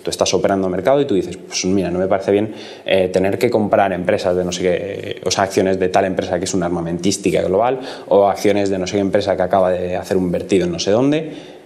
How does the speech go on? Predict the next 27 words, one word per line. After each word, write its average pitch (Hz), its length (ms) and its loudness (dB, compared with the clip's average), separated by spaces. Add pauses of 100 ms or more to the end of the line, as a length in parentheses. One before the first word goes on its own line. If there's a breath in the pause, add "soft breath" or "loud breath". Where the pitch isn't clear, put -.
(640 loud breath)
Pero 104 160 6
es 101 120 -2
que 139 100 4
no 143 140 4
decides 113 400 0
por 90 180 0
ti. - 320 -2 (340)
O - 60 -20
sea, 110 100 -2
porque - 480 0
a - 80 0
fin 123 200 2
de 123 100 2
cuentas, 135 560 0 (200)
si - 200 -2
no 110 180 2
hago 131 140 2
lo 135 100 0
que 120 60 0
mi 120 100 -2
jefe 110 220 -2
dice, 120 260 2
me 120 120 2
voy 95 160 0
a 95 40 -4
la 95 100 -8
calle. 98 500 -2